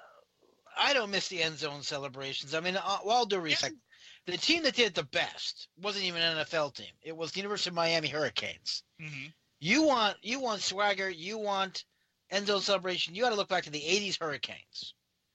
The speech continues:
Speaker 1: Those
Speaker 2: Well,
Speaker 1: guys.
Speaker 2: they're
Speaker 1: Give
Speaker 2: doing it again right now. They have this thing called the turnover chain.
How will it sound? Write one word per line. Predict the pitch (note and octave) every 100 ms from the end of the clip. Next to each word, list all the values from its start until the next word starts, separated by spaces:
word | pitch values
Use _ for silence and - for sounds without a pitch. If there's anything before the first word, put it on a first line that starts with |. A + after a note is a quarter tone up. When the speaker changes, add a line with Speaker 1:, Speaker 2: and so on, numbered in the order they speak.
| _ -
Speaker 1:
Those | G#3+ G#3
Speaker 2:
Well, | F3+
Speaker 1:
guys. | C#3+ B2 - _ _ - _ -
Speaker 2:
they're | - G#3
Speaker 1:
Give | F3+
Speaker 2:
doing | A#3 C4+ A3+
it |
again | F3+ A3 C4+
right | G#3 G3
now. | B3
They | G#3 F3
have | F3+ F#3+
this | F#3+ -
thing | G3+ G3+
called | - F#3+ E3
the | E3
turnover | - G3+ G#3+ A3+ A#3
chain. | - A#3+ A#3 B3 C4